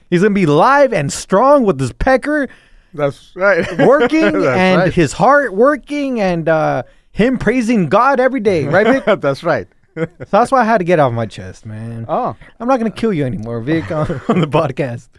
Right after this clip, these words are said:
Speaker 2: All right.
Speaker 1: With words, right? 'Cause words are very
Speaker 2: That
Speaker 1: powerful.
Speaker 2: sounds good to me, man. It's
Speaker 1: You're,
Speaker 2: all about
Speaker 1: you're,
Speaker 2: enjoying life.
Speaker 1: you're exactly, Vic. If that's your way to enjoy life, then
Speaker 2: No
Speaker 1: go
Speaker 2: matter
Speaker 1: ahead.
Speaker 2: your age.
Speaker 1: <laughs> No matter your age. Enjoy life.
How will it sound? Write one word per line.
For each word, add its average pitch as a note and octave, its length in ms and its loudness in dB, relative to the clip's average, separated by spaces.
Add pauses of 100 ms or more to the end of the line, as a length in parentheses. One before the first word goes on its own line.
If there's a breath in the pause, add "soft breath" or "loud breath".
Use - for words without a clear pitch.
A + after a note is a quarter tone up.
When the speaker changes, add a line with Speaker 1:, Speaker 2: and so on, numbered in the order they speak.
(100)
Speaker 2:
All D#3+ 120 -6
right. D#3+ 180 -2
Speaker 1:
With E3 140 0
words, C#3+ 580 0
right? E3+ 220 0
'Cause D#3+ 120 0
words A3 220 2
are G#3+ 80 2
very G#3 200 4
Speaker 2:
That - 60 -8
Speaker 1:
powerful. G#3 240 2 (140)
Speaker 2:
sounds E3 80 -4
good F3 160 -8
to F#3 80 -10
me, G3 160 -8
man. D#3 520 -12 (380)
It's C3 120 -8
Speaker 1:
You're, G3+ 100 0
Speaker 2:
all G#3+ 160 0
about G#3 180 0
Speaker 1:
you're, F3 100 -2
Speaker 2:
enjoying F#3+ 400 -4
life. E3 280 -4
Speaker 1:
you're A3+ 240 4
exactly, E3 1000 0
Vic. C3 240 -4
If C3 100 -8
that's B3 380 -6
your D#4 160 -6
way C#4 120 -4
to C4+ 60 -6
enjoy B3+ 280 -2
life, B3+ 240 -4
then G#3+ 120 -6
Speaker 2:
No F3 100 2
Speaker 1:
go A#3 60 -2
Speaker 2:
matter A#3+ 180 2
Speaker 1:
ahead. A#3 100 2
Speaker 2:
your G#3+ 120 4
age. F3 520 -4 (100)
Speaker 1:
<laughs> - 80 -20
No D#3 180 -2
matter C3 320 -2
your D3 140 -4
age. C3+ 420 -6
Enjoy D3 380 -2
life. C#3+ 500 -8